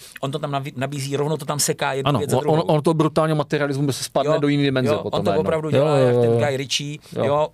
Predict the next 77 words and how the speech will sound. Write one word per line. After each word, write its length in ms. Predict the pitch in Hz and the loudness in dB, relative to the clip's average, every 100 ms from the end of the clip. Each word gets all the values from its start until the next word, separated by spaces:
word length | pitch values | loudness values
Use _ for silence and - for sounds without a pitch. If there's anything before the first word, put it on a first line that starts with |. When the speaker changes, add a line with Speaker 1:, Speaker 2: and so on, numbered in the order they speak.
| _ | _
Speaker 1:
prostě 280 | - 143 160 | -4 -4 -2
seká 300 | 135 160 160 | -2 -2 -2
Speaker 2:
Ne, 180 | 147 135 | 0 0
Speaker 1:
br-, 80 | 131 151 | 0 0
Speaker 2:
on, 100 | 131 | 0
on 120 | 143 | 0
je, 60 | 165 | 0
Speaker 1:
jo. 80 | 139 | 2
Speaker 2:
on 60 | |
je, 80 | 220 | 2
on 140 | 139 | 2
je 60 | 170 | 0
efektní, 360 | 170 233 - 170 | 0 -2 2 2
jako 200 | 139 139 | 2 0
Speaker 1:
Jo. 60 | 127 | 0
Speaker 2:
to 100 | 127 | 0
z-, 180 | 117 120 | 0 -2
jako, 180 | 120 139 | 0 2
nebo 160 | 120 | 2
ef-, 160 | 127 - | 0 0
i 80 | 160 | 0
efektivní 360 | 143 170 156 147 | 0 -2 -2 -2
v 40 | |
tom, 80 | 143 | 0
jak 140 | 135 | -2
jako 160 | 127 139 127 | -4 -6 -6
Speaker 1:
A 80 | 143 | -4
mně 140 | 165 | 0
se 40 | |
Speaker 2:
pracuje 80 | 208 | 0
s 20 | |
Speaker 1:
tohle 180 | 180 175 | 0 0
Speaker 2:
časem. 40 | 175 | -2
Speaker 1:
z 40 | |
toho, 120 | - | -2
mně 120 | 170 151 | -2 -4
se 100 | 165 | -4
čím 120 | - | -4
Speaker 2:
Jo. 40 | 156 | -2
Speaker 1:
dál 160 | 156 | -4
tím 160 | 156 165 | -4 -6
tenhle 220 | 139 135 | -6 -6
ten 180 | 143 151 | -10 -8
styl 240 | - 151 | -8 -6
vyprávění 680 | 123 113 120 127 135 143 131 | -8 -6 -6 -4 -8 -10 -10
jako 260 | 113 113 147 | -8 -6 -8
víc 240 | 143 139 | -10 -12
líbí. 400 | 107 110 107 127 127 - - - - | -8 -8 -8 -12 -14 -20 -20 -20 -14
Eh, 220 | - 104 101 | -4 -2 -2
já 200 | 117 117 | -2 -4
když 120 | 117 | -4
jsem 120 | 135 | -8
se 140 | 120 135 | -8 -6
bavil 340 | 123 131 127 | -6 -4 -6
s 40 | 117 | -4
Láďou 240 | 110 127 | -6 -6
Smolekem 480 | 120 107 117 117 127 | -8 -6 -8 -8 -8
a 40 | |
on 140 | 117 113 | -8 -8
mi 80 | |
říkal, 280 | 120 117 127 | -10 -6 -4
"Já 120 | 117 | -4
už 100 | 110 | -4
se 100 | - | -6
na 80 | 120 | -8
ty 160 | 117 127 | -8 -8
Bergmanovy 480 | 113 104 113 117 123 | -8 -8 -8 -6 -6
jahody 280 | 110 117 | -6 -8
taky 220 | 120 110 113 | -10 -12 -12
už 120 | 107 | -10
nemůžu 320 | 110 110 120 | -10 -8 -10
koukat, 300 | 117 113 120 | -10 -8 -8
protože 320 | 110 104 107 | -10 -12 -12
už 140 | 104 110 | -10 -10
je 60 | |
to 140 | 113 123 | -10 -10
dlouhý." 400 | 113 104 107 | -8 -8 -8